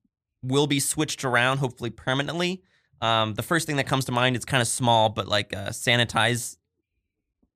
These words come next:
Okay, we only, we don't only have that much time. But I feel like a lot of things that, uh, are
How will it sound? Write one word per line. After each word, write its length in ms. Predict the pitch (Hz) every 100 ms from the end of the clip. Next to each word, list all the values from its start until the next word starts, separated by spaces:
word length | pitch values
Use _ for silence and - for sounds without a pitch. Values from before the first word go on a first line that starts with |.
| -
Okay, 220 | 135 123
we 160 | 117 135
only, 220 | 156 143
we 100 | 135
don't 140 | 131
only 120 | 127 113
have 140 | 107
that 120 | 90
much 180 | 92 -
time. 240 | - - - - - _ _ -
But 80 | 160
I 80 | 160
feel 180 | 214
like 140 | 190 170
a 40 |
lot 200 | 151 151
of 80 | 139
things 380 | 147 135 123 -
that, 360 | 127 117 -
uh, 300 | 120 110 107 -
are 220 | 117